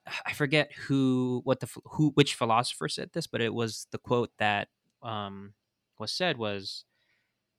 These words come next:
"The world is a beautiful place and it's worth fighting for."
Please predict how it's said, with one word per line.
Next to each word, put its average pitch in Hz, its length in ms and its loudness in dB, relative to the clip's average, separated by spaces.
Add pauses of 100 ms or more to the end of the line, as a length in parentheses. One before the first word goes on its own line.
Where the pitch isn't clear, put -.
(300)
"The 127 120 -4
world 143 340 4
is 123 100 2
a 120 60 4
beautiful 123 420 0
place - 720 -4 (140)
and 110 140 -8
it's - 160 -10
worth 104 260 -6
fighting 95 360 -6
for." 95 300 -14